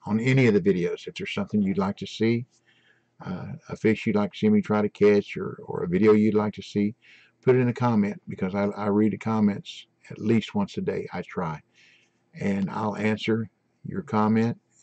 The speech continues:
and then hopefully if you need a video or something, you'll see it posted in a few days. Uh, that's about it. So thanks again for watching. Tight lines, good luck. God bless you and your family,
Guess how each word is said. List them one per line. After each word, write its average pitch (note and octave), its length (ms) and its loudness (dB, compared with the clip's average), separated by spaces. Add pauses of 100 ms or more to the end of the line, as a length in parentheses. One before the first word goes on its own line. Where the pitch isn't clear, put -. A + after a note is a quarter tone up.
and F#2 540 -2
then F#2 140 0
hopefully G#2 540 -2
if F#2+ 140 -8
you F#2 100 -8
need F2+ 180 -2
a F#2 60 -2
video G2+ 300 2
or G#2+ 60 -4
something, A2+ 220 -8 (460)
you'll G2 100 0
see - 140 0
it F#2+ 140 0
posted G2 420 2
in F#2 120 2
a F#2 40 -2
few F#2+ 220 -2
days. F#2 500 -4 (1600)
Uh, F2+ 300 -4
that's F2+ 240 -4
about A#2 300 0
it. C#3 200 0 (380)
So F#2 300 -6
thanks G#2 280 -2
again G#2+ 220 0
for B2+ 140 -6
watching. G#2 420 -4 (680)
Tight G2+ 280 0
lines, G#2+ 440 0
good F#2+ 240 0
luck. G#2+ 260 2 (120)
God F#2 240 -2
bless G#2+ 280 2
you G#2+ 120 4
and A2 80 4
your B2 120 0
family, G2 480 0